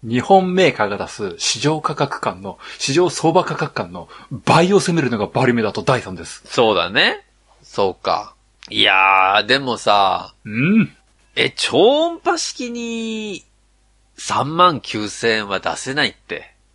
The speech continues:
Speaker 1: まあまあまあ、しょうがない。
Speaker 2: はい。
Speaker 1: ダイソンの補足をしましょう。
Speaker 2: お願いします。
Speaker 1: まあ、便宜上超音波式と言いましたよ。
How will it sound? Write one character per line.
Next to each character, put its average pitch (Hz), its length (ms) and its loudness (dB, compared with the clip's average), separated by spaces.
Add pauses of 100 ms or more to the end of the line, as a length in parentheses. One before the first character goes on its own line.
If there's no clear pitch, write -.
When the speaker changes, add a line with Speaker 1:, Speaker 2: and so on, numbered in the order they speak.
Speaker 1:
ま 202 200 4
あ 247 40 4
ま 226 140 6
あ 208 40 4
ま 214 180 6
あ、 170 160 0 (680)
し - 160 -2
ょ 139 100 4
う 143 40 2
が 156 80 4
な 156 160 4
い。 - 120 -12 (400)
Speaker 2:
は 90 220 -6
い。 - 20 -2
Speaker 1:
ダ 165 120 6
イ 165 60 4
ソ 160 100 2
ン 151 60 2
の 139 100 4
補 127 120 0
足 160 200 0
を 170 40 4
し 165 120 -2
ま 175 80 0
し - 60 0
ょ 165 180 2 (260)
う。 95 60 -14
Speaker 2:
お 92 60 -8
願 92 120 -4
い 90 60 -8
し - 40 -6
ま 214 80 6
す。 - 20 6
Speaker 1:
ま 143 60 0
あ、 - 40 2
便 233 220 6
宜 262 120 8
上 277 220 6
超 202 180 6
音 240 140 4
波 254 120 4
式 - 140 -2
と 247 120 2
言 175 100 2
い 190 80 0
ま 233 100 2
し - 80 -4
た 117 80 2
よ。 110 180 -2